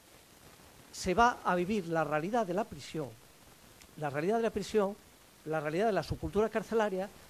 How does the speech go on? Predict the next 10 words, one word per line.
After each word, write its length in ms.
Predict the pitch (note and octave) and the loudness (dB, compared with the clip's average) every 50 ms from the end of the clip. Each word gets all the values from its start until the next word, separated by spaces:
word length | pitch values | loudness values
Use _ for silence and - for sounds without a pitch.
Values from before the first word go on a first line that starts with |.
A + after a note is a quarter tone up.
| - - - - - - | -20 -20 -20 -20 -20 -14
donde 580 | - D#3+ D#3 G#3+ A3+ A3 A3 G#3+ A3+ B3 B3+ - - - | -6 2 4 6 6 6 4 4 2 2 2 -2 -8 -8
el 180 | - F#3+ D#3+ D3 | -6 -4 -4 -4
machismo, 680 | C3+ C3+ C#3 - - - C4+ G#3+ - - C#3+ C3 - - - - - - - - - - - - - - - - - - - - - - - | -4 -6 -8 -6 -4 -4 -4 -4 -4 -8 -10 -12 -14 -16 -18 -20 -20 -20 -20 -20 -20 -20 -20 -20 -20 -20 -20 -20 -20 -20 -20 -20 -20 -10 -4
vamos, 260 | E3+ G#3+ G#3 - - - | -2 -2 -2 -2 -4 -8
impera 460 | G3+ E3+ D#3 D3 - - G3 F#3+ A3 | -8 -6 -6 -2 2 4 4 4 4
de 80 | G3+ G#3 | 2 2
una 140 | G3 F#3+ G3 | 2 2 2
manera, 420 | F3+ F3 F3 F#3+ G3 G3 A3 A#3 A3 | 2 2 0 0 0 0 -2 -2 -4
o 60 | - | -8
sea, 280 | - D#3 C3+ A#2+ G#2+ | -8 -8 -8 -8 -8